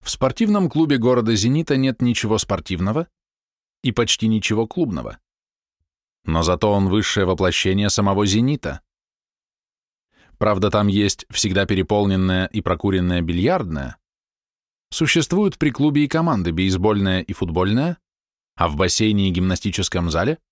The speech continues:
один из десяти членов клуба иногда пытается похудеть. Но большинство его членов, а их насчитывается три тысячи, используют клуб как кафе, где можно завтракать, играть в карты,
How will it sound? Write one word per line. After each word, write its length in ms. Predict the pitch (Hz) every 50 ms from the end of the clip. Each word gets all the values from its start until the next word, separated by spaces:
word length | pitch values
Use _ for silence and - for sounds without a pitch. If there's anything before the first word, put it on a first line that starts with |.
| _
один 320 | - - 98 98 113 123 123
из 100 | 117 98
десяти 380 | 92 107 - - 104 - 117
членов 400 | 104 - - 107 104 104 101 -
клуба 300 | - - 127 131 120 117
иногда 300 | 110 104 104 98 104 113
пытается 560 | 110 - 110 - - 107 104 104 - - 110 95
похудеть. 680 | - - - - - 143 143 113 90 71 - - - - _ _ _ _ _ _ _ _ _ _ _ _ _ _ _ _ _ _ _ _ _ _ _ _ _ _ _ _ _ _ _
Но 220 | - 80 76 80 80
большинство 640 | 76 87 87 82 - - 95 90 - - 92 95
его 240 | 90 80 80 76 80
членов, 480 | - - - 165 202 208 117 - - _ _ _ _ _ _ _ _ _ _
а 100 | - -
их 160 | 92 87 - -
насчитывается 640 | 95 92 - - 92 - 92 98 98 - - 104
три 180 | 85 113 127 123
тысячи, 500 | - 160 131 - 82 - - - - - _ _ _ _ _ _ _ _ _ _ _ _ _ _ _ _ _ _
используют 580 | - 143 - - - 262 247 214 202 214 190 -
клуб 280 | - 160 170 180 160 - _ _ -
как 220 | - 123 104 - -
кафе, 320 | - 107 95 - 110 127
где 160 | 135 131 131
можно 300 | 120 113 110 101 98 101
завтракать, 560 | 90 87 85 76 - - 107 - 165 165 - - _ _ _ _ _
играть 320 | - 156 160 196 214 208 -
в 100 | - -
карты, 380 | - 87 80 - - 156 175